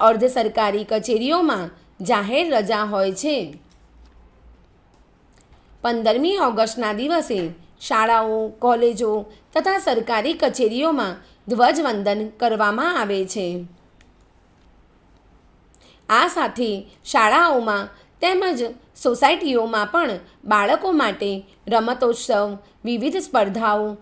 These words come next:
તથા પરેડ યોજવામાં આવે છે. પંદરમી ઓગસ્ટ ભારતના લોકો માટે આનંદ અને ગૌરવનો દિવસ છે.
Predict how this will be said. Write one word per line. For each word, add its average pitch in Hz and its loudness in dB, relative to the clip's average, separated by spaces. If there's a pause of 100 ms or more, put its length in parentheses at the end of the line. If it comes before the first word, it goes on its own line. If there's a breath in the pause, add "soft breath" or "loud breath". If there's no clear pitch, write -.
(240 soft breath)
તથા 262 2 (200)
પરેડ 254 4
યોજવામાં 226 0
આવે 196 -4
છે. 196 -4 (1900 soft breath)
પંદરમી 247 2
ઓગસ્ટ 214 0 (440 soft breath)
ભારતના 233 2 (300 soft breath)
લોકો 233 2
માટે 208 -2 (160)
આનંદ 214 0
અને 339 0
ગૌરવનો 226 2
દિવસ 220 -2
છે. 226 -4